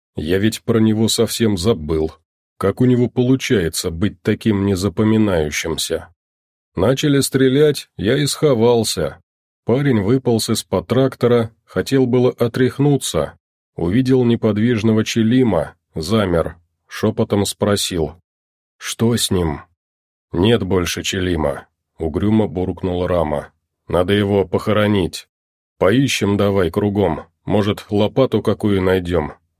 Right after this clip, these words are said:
Нельзя его так оставлять". "Эй!" От плит послышался громкий голос малого. Рама выглянул из-за трактора. Научник его заметил, замахал рукой. "Идите сюда!"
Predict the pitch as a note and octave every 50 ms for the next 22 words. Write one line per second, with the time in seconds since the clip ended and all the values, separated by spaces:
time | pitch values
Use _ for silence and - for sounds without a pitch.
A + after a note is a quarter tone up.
0 | _ _ _ - E2+ E2+ F#2 G2+ G2 A#2+ C#3+ C3 A#2+ G#2 G2 G2 - G2 F#2 -
1 | F2 E2+ - - F#2+ F2+ E2+ F#2 F2 E2 D#2+ - - - _ _ _ _ _ _
2 | _ _ _ _ _ _ - - G2+ C3 D#3 E3 E3 C3+ F#2+ E2+ - - - _
3 | _ _ _ _ _ - - D#2+ D#2 - - - G#2+ A2 B2 C3+ - - - G2+
4 | F#2 - - A2+ B2 B2+ - A#2+ A2+ A2 - - A2 F#2 G2 G#2 A2+ A#2+ B2 A#2
5 | - A#2 A2+ G#2+ G2+ G#2+ G#2+ A2 A2 G#2+ G2 - - G#2+ G#2+ G#2+ G#2 G#2 G2 E2+
6 | D#2 D#2 D2 D2 - _ _ _ _ _ _ _ _ _ - - F2 E2+ G#2 A#2+
7 | C3 C#3+ C#3 C3 A2 A#2 B2+ B2 A#2+ B2 B2+ B2+ B2+ B2 A#2+ A#2 - - - A#2
8 | A2 G2 G#2 A#2+ B2 A2+ - B2 A#2 G2+ - - - F2 E2 D#2 - - - _
9 | _ _ _ _ _ _ - E2+ E2+ F2+ G2+ C3+ D#3 D3+ - - G2+ F#2 E2+ -
10 | G2 G2 G2 G#2+ B2+ B2 A2+ C3 C3 B2+ G#2+ G2 F#2+ - - B2 B2+ B2 A#2 _
11 | - - E2+ D2+ F#2 F#2+ F#2+ F#2 F2 - A#2 A2+ A2 G#2+ G#2 G#2+ G#2 G2+ - F2+
12 | E2+ D#2+ D2+ D2+ - _ _ _ _ _ _ _ _ _ _ _ - F#2+ G2 G#2+
13 | E3 F#3 E3+ F3 D#3 - - D#3+ D3+ E3 E3 D3+ B2+ F2+ D#2 C#2+ -